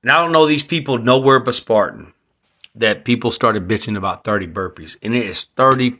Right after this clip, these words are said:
fucking burpees. Every obstacle you can't complete or you do choose not to engage in. Now they have signs up that says, "If you think you can't do this,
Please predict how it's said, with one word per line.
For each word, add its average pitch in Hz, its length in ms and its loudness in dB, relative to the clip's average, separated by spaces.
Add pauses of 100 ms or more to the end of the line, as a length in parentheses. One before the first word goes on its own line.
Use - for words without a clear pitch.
fucking 120 460 0
burpees. 107 480 0 (560)
Every 143 440 2
obstacle 123 520 0
you 98 200 -6
can't 120 360 -2
complete 117 520 -6 (380)
or 117 200 4
you 113 160 -2
do 113 240 0
choose 120 400 2
not 117 220 2
to 98 100 -2
engage 92 500 -4
in. 71 160 -18 (800)
Now 180 380 2
they 226 200 6
have 147 220 2
signs 117 480 2
up 113 260 2
that 107 140 -8
says, 107 540 -2 (260)
"If 117 220 -10
you 139 140 0
think 135 400 -2
you 120 80 0
can't 104 400 -8
do 113 320 0
this, 107 500 -2